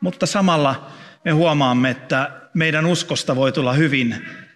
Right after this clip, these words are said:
ärhäkkää, meidän uskosta voi tulla hyvin tuomitsevaa, meidän uskosta voi tulla, tulla, tulla hyvin ahdistavaa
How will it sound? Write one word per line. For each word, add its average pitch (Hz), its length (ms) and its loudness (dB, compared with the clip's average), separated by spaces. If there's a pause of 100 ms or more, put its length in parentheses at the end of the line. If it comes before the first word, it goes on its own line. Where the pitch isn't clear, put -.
(140)
ärhäkkää, 139 1000 -2
meidän 131 260 0
uskosta 139 500 -2
voi 117 180 -2
tulla 117 300 -4
hyvin 123 440 -2 (280)
tuomitsevaa, 127 720 0
meidän 127 240 -2
uskosta 147 520 -4
voi 117 200 -4
tulla, 123 320 -4 (380)
tulla, 147 260 0 (120)
tulla 151 200 0
hyvin 151 340 0
ahdistavaa 120 1120 -4